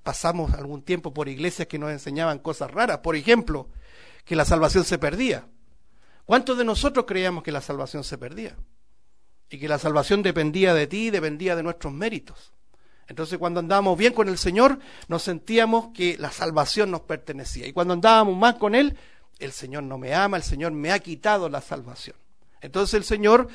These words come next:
lo rebajábamos a un plano humano, "Dios me la da, Dios me la quita, Dios me la da". No, ese es un plano humano de Dios. Dios al que ama, lo va a amar siempre. Entonces, volviendo a Israel, el Señor ha amado a este pueblo y lo va a amar siempre.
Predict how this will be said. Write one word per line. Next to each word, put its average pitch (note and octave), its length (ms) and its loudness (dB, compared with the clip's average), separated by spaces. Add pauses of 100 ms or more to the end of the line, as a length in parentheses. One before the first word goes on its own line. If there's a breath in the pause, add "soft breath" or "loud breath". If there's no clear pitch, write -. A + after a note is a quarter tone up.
(100)
lo F3 160 0
rebajábamos G3 560 6
a A#3 60 8
un A3 80 2
plano A3+ 240 4
humano, B3 400 4 (320 loud breath)
"Dios F#3 180 -4
me F3+ 100 -2
la D#3 120 2
da, F#3+ 320 4
Dios E3+ 180 -6
me E3 100 -6
la D3+ 120 -2
quita, C3 340 -10
Dios E3 160 -2
me D#3+ 80 -2
la D3 140 2
da". F#3+ 220 0 (120)
No, F#3 360 -4
ese D#3+ 200 -10
es G3+ 100 -10
un F3 120 -8
plano F3 240 -4
humano F3 340 -6
de C#3+ 120 -8
Dios. A3 340 -12 (560)
Dios E3+ 280 0
al F#3 160 -2
que E3+ 200 2
ama, C4+ 340 6 (160 soft breath)
lo D3 260 -8
va D3+ 140 -6
a D3 60 -8
amar C#3+ 260 -8
siempre. - 640 -12 (640)
Entonces, D#3+ 320 0
volviendo A3+ 400 6
a B3 40 8
Israel, A#3 520 4 (680 soft breath)
el F#3+ 140 0
Señor B3+ 300 6
ha C#4 60 8
amado C4 240 6
a B3 40 4
este B3+ 180 2
pueblo C4 260 2
y C#4 40 0
lo A#3 120 2
va G3 60 0
a F#3 40 -2
amar G3 200 -6
siempre. - 560 -10